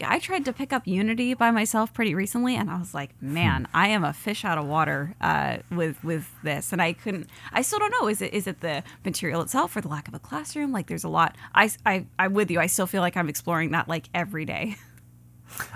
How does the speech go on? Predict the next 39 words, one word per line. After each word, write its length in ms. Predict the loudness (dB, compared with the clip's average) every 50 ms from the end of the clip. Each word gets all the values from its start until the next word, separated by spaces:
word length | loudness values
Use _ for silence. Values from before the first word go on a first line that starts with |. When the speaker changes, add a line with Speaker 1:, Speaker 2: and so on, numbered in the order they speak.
| 2 4
Speaker 2:
I 80 | 4 6
think 220 | 6 4 2 2
it's, 340 | 2 2 4 2 2 0 -2
uh, 80 | -4 -6 -4 -4
e-, 160 | -4 -4 -4 -2 0
to 140 | 4 6 6
me, 320 | 8 8 6 6 6 6
it's 180 | 6 6 6 6
like 320 | 6 6 4 4 2 2
you're 200 | 4 4 4 4
learning, 680 | 4 4 4 6 6 6 6 6 6 6 6 4 2 0 -6 -8 0
'cause 260 | 2 2 2 4 2
you 80 | 4 4
have 220 | 4 4 4 2
to 80 | 0 2
learn 260 | 2 4 4 2 2
scripting 720 | 0 0 0 2 2 0 0 0 -2 -2 -2 -2 -4 -4 -4
to 380 | -4 -4 -4 -2 -4 -6 -6 -8 -12 -18 -14 -6
be 160 | -2 0 2 2
able 180 | 2 0 0
to 80 | -2 -2
Speaker 1:
Right. 220 | 0 4 6 6
Speaker 2:
really 220 | 8 8 6 6 6
actually 480 | 6 6 6 4 2 2 0 0 0
use 260 | 0 0 0 -2 -2
Unity, 400 | -4 -2 -2 -2 -2 -4 -4 -4 -6
and 80 | -6 -8
it's 140 | -8 -6 -6
like 120 | -6 -4 -2
Speaker 1:
Right, 100 | 0 2
Speaker 2:
that, 140 | 2 2 0
Speaker 1:
right, 100 | -2 -6
right. 180 | -10 -12 -12 -12 -14 2 6
Speaker 2:
that's 340 | 6 6 8 6 4 4 4
learning 320 | 6 6 8 8 8 6
an 60 | 6 4
entire 380 | 4 2 2 2 2 2 2
language 600 | 2 2 2 4 4 2 2 0 0 -2 -4 -6 -6
where 560 | -2 0 2 4 4 4 2 2 0 -2 -4